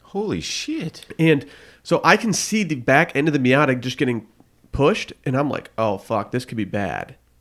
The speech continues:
Speaker 2: And then traffic really started to slow down, and people were obviously rubbernecking, and I was like, "Well, you don't e-, I don't even know if you wanna look. Like, you, this girl could easily be
Speaker 1: Was
Speaker 2: dead."
Speaker 1: the truck trying to stop?
Speaker 2: Yeah.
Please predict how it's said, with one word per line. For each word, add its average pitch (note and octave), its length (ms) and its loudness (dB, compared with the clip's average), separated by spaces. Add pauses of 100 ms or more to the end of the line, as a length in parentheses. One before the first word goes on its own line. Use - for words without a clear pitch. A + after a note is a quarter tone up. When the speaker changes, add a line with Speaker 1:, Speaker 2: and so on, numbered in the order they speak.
(320)
Speaker 2:
And C#3+ 100 2
then C3+ 100 2
traffic E3 380 4
really C#3+ 180 4
started C3 260 0
to - 60 -10
slow C3 240 2
down, G#2+ 340 -2
and G#2+ 120 -4
people C3 260 -6
were A#2 140 0
obviously A#2 400 -2
rubbernecking, G#2+ 640 -2
and G#2 80 -4
I G#2 80 -2
was A2 100 -4
like, G2+ 140 -6
"Well, A2+ 180 0
you A#2 140 -2
don't C3 140 2
e-, A#2 140 -2
I B2 60 0
don't B2+ 100 4
even B2+ 120 0
know A2+ 80 0
if A2 120 -6
you A2+ 60 -2
wanna G#2 140 0
look. G2+ 400 -2
Like, G2 240 -10 (920)
you, C3 120 -6
this C3 220 -4
girl C#3 160 0
could - 140 -16
easily B2+ 260 2
be A2 100 -4
Speaker 1:
Was - 60 -14 (120)
Speaker 2:
dead." - 40 -2
Speaker 1:
the C3+ 60 -2
truck F3+ 260 -2
trying E3+ 200 -4
to B2 60 -4
stop? G3 520 -8
Speaker 2:
Yeah. C3+ 220 2